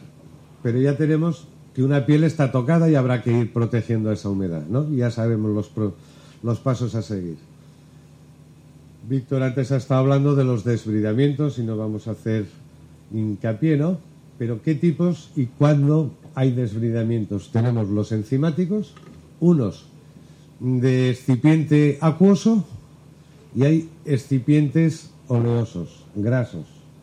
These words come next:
¿no? Y según en la zona a tratar o según la cantidad de exudado que tenga la propia lesión, si ponemos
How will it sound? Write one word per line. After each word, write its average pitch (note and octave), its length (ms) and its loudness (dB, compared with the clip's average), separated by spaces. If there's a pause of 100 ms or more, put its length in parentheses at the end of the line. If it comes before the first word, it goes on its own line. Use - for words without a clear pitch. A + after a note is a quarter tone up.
(120)
¿no? D3 180 -6 (340)
Y A2 80 -6
según B2 440 0 (340)
en G2+ 120 -4
la G#2+ 100 -4
zona C3 340 0
a C3+ 60 0
tratar D3 500 2
o A#2+ 120 -2
según C#3+ 520 0
la A2+ 240 -6
cantidad G#2+ 520 -2
de C3 80 0
exudado D3 540 0 (300)
que G#2+ 120 0
tenga C3 320 2
la G2 180 -2
propia A2+ 380 0
lesión, E3 500 2 (1200)
si - 160 -4
ponemos A#2 560 0